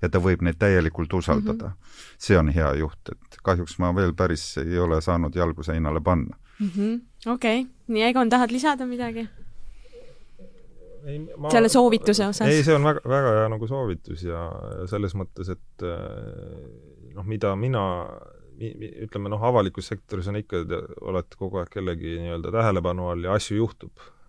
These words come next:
Speaker 3: Et, äh, seal on kõige tähtsam, mida ma olen tunnetanud, eriti, eriti tippjuhina olles, et ole, ole rahulik.
Speaker 2: Mhm.
Speaker 3: Et sa tegelikult, äh, hästi palju me juhtidena ju ka, me, meie kehakeelest loetakse palju
Speaker 2: Mhm.
Speaker 3: välja, et, et, äh, ole rahulik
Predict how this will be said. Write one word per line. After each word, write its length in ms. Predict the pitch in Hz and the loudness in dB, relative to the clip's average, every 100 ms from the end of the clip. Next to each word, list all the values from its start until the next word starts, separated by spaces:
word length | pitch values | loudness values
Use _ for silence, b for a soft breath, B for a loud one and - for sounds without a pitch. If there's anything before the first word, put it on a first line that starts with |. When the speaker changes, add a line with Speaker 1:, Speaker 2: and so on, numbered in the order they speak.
| - | -16
Speaker 3:
Et, 320 | - - - | -16 -18 -14
äh, 160 | 82 80 82 b b b b - | -12 -14 -16 b b b b -4
seal 240 | 104 101 | 2 2
on 140 | 90 90 | 2 0
kõige 300 | 113 107 95 | -2 0 2
tähtsam, 400 | 110 - 87 85 | 2 0 -8 -6
mida 160 | 87 85 | -6 -4
ma 80 | |
olen 160 | 87 87 | -4 -2
tunnetanud, 460 | 101 92 - - 80 | -2 -4 -6 -8 -8
eriti, 420 | - - - 65 60 - - 76 | -8 -14 -16 -14 -14 -16 -16 -10
eriti 340 | 82 87 - 85 | -8 -8 -8 -8
tippjuhina 480 | 101 - 87 87 82 | -8 -6 -4 -4 -6
olles, 320 | 87 80 85 | -8 -10 -12
et 220 | - - 76 73 | -16 -14 -12 -10
ole, 240 | 92 90 82 | -4 -2 -4
ole 220 | 87 92 90 | -4 -2 0
rahulik. 600 | 101 92 78 - - - - - | 0 -2 -8 -14 -20 -20 -20 -6
Speaker 2:
Mhm. 280 | 226 214 226 B B - | -4 -2 -6 B B -18
Speaker 3:
Et 160 | - | -12
sa 80 | - | -6
tegelikult, 920 | 90 92 90 85 85 - 85 - - - | -2 0 0 -2 -6 -12 -20 -20 -20 -16
äh, 220 | 73 67 104 | -14 -8 -4
hästi 260 | 107 - | -4 -2
palju 240 | 92 104 90 | 0 0 0
me 100 | 92 | -2
juhtidena 600 | 101 - 90 87 85 80 | -4 -6 -10 -8 -8 -8
ju 160 | 82 85 | -10 -6
ka, 160 | 90 82 82 80 - - - - _ _ | -4 -4 -6 -12 -14 -18 -20 -20 _ _
me, 160 | 85 80 62 - | -16 -14 -14 -10
meie 220 | 101 92 | -4 -2
kehakeelest 560 | 92 98 92 92 85 - | 0 0 0 -2 -4 -4
loetakse 380 | 87 - - 85 | -6 -6 -14 -4
palju 240 | - - | -2 0
Speaker 2:
Mhm. 60 | 107 | 0
Speaker 3:
välja, 260 | 98 80 78 85 | 0 -4 -10 -16
et, 180 | 82 - | -16 -18
et, 260 | - - | -18 -16
äh, 140 | 87 85 | -12 -6
ole 160 | 101 | -4
rahulik 440 | 101 120 117 82 | 0 0 0 -4